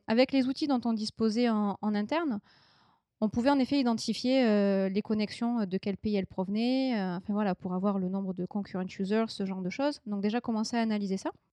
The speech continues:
Et, euh, aussi, me renseigner sur comment faire du business au Japon.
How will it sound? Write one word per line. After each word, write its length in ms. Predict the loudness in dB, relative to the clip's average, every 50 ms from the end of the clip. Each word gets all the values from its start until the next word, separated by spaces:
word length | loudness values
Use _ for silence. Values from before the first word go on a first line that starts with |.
| _ _ _ _ _ _ _ _ _ _ _ _ _ _ 4
Et, 240 | 6 6 8 8 8
euh, 420 | 8 8 8 6 6 6 6 4 4 _ _ _ -2
aussi, 320 | -2 -2 -2 -2 -4 -4 _ -8 -20 -20 -20 -20 -12 _
me 140 | 4 6 8
renseigner 420 | 8 8 6 4 4 2 2 2 0
sur 320 | -2 -2 0 2 4 2 2
comment 240 | 2 0 2 2 2
faire 200 | 4 4 4 4
du 120 | 4 0
business 360 | -2 -2 0 0 0 0 0 0
au 60 | 0
Japon. 340 | 0 0 0 0 -4 -4